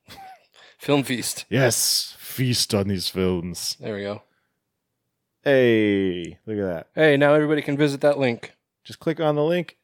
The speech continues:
Speaker 2: in our Facebook Live video. Hopefully that's right.
Speaker 1: Say my name. What are you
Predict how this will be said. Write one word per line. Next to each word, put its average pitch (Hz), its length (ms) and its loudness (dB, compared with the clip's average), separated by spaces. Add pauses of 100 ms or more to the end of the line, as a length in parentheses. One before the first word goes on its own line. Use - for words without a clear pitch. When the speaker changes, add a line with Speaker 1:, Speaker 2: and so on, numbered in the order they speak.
(120)
Speaker 2:
in 156 200 2
our 160 120 2
Facebook 127 480 2
Live 110 280 4
video. 98 420 2 (220)
Hopefully 120 340 -4
that's 123 240 0
right. 95 260 2 (640)
Speaker 1:
Say - 280 0
my 110 180 2
name. 95 360 -4
What 110 140 -8
are - 20 -6
you 98 100 -12